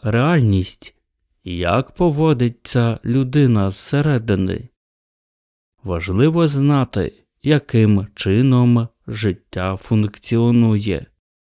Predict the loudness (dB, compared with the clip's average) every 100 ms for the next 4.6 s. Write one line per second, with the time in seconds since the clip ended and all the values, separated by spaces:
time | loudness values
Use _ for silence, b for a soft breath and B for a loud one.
0 | _ _ -2 0 0 -6 -2 0 2 -2
1 | -6 -2 0 -2 -6 -6 0 0 0 -2
2 | -4 -6 -8 -8 -12 -16 _ _ _ _
3 | _ _ _ -20 -8 -2 -2 -2 -4 -4
4 | 0 2 2 0 -2